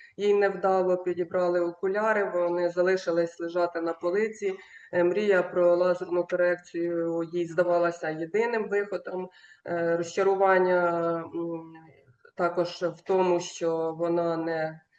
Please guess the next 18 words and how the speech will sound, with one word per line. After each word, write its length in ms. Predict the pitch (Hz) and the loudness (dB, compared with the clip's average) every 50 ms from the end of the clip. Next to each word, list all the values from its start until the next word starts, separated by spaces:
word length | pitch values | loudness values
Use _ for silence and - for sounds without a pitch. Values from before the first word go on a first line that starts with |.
| - - - _ - | -20 -20 -18 _ -6
е, 160 | - 160 165 | -4 0 2
не 520 | 175 180 180 175 175 170 165 - - 165 - - - _ - | 4 4 6 4 4 2 -2 -4 -10 -16 -18 -18 -20 _ -8
підходящий 760 | 202 - - - 226 185 196 233 - 220 202 208 - - 175 | -8 -6 0 0 0 2 2 2 4 2 2 2 0 -4 -6
пацієнт 640 | - - 175 170 170 - 185 180 175 175 170 170 170 - - | -2 -2 -2 -2 0 0 0 2 4 4 2 2 0 -4 -8
під 160 | 170 160 - | -10 -8 -8
таку 340 | - 175 - 180 175 165 170 | -10 -4 -2 -2 -2 0 0
процедуру. 800 | - 175 175 - - 175 170 170 202 226 247 247 240 226 220 - - - - - - _ _ - | -2 -4 -4 -4 -6 -8 -4 -4 -4 -4 -2 -4 -4 -4 -6 -8 -14 -20 -20 -20 -20 _ _ -4
Е, 600 | 185 175 175 170 170 170 170 170 170 170 170 170 165 | -2 0 0 0 0 0 -2 0 0 0 0 -2 -4
її, 500 | 175 185 190 185 175 185 202 202 202 196 | -6 -8 -8 -8 -8 -4 -2 0 2 2
м, 320 | 190 180 - 185 185 180 | 2 2 2 2 2 0
з 80 | 175 - | 0 -2
її 120 | 190 185 | -2 -2
показниками 1160 | 185 - 175 175 185 170 - - 180 175 175 - - 214 220 226 226 202 190 185 180 175 170 | 0 -2 0 0 0 0 0 2 0 0 0 -2 -4 -2 -2 0 0 2 4 4 4 2 0
запропонували 880 | 170 - 180 - - 180 175 - 175 175 180 175 196 196 196 196 185 180 | 0 -4 -4 -2 -2 -4 -2 0 0 0 2 2 4 2 4 4 2 2
лише 420 | 170 175 175 175 - 202 190 190 | 2 2 0 0 -2 0 0 2
рефракційну 680 | 185 180 180 - 175 165 - - 202 196 208 202 180 170 | 0 0 -2 -4 -8 -8 -6 -4 -2 2 2 2 2 2
заміну 460 | 175 180 175 180 185 190 196 190 180 | 2 4 4 6 4 4 4 2 0
кришталика. 880 | - 190 180 - - - 165 160 165 160 160 165 - - 165 160 156 | -2 -6 -8 -8 -6 -6 -4 -4 -4 -4 -6 -8 -8 -6 -8 -8 -8